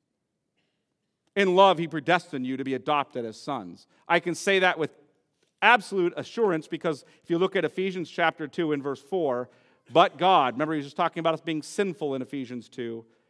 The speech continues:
"But God, being rich in mercy,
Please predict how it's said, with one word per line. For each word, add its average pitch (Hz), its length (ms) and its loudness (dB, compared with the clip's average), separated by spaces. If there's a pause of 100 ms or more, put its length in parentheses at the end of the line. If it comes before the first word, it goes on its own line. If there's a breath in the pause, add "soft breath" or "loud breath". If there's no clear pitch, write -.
(320)
"But 147 340 4
God, 151 520 6 (1300 soft breath)
being 156 200 2
rich 190 240 0
in 165 100 0
mercy, 131 540 -4